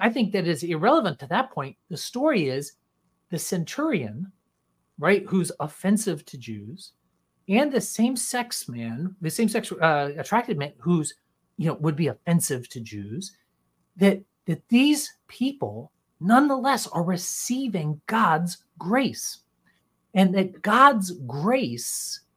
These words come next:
God's kindness, God's generosity is for everyone. Therefore, our generosity and kindness needs to be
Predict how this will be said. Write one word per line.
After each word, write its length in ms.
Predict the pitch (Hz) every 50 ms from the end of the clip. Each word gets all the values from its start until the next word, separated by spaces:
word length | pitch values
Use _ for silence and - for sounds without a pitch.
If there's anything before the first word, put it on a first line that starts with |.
| _ _ _ _ _ _ _ -
God's 300 | - 214 226 233 196 -
kindness, 1040 | - - - - - 208 240 262 277 277 269 220 113 104 120 180 - - - - - _ _ _ _ _ -
God's 320 | 208 208 226 220 180 -
generosity 1080 | - - 233 226 214 214 196 165 156 175 202 254 277 262 - - 170 131 123 127 151 156
is 100 | 156 -
for 220 | - - 175 175
everyone. 540 | 226 269 262 302 240 160 131 135 131 127 - -
Therefore, 640 | 127 131 220 262 277 269 - 240 240 254 247 - - _ _ -
our 720 | 208 240 277 294 302 302 294 262 226 156 113 107 - - _ _ _ _ _ _ _ -
generosity 880 | 135 196 214 196 190 175 165 160 147 139 - - - 127 110 110 - _ _ _ _ _ _ _ _ _ _
and 180 | 175 175 165 -
kindness 720 | - - - 185 175 160 156 139 113 101 - - - - _ _ _ _ _ _ _
needs 360 | 156 160 202 226 240 220 220 -
to 120 | - 233
be 340 | 180 175 175 175 180 175 -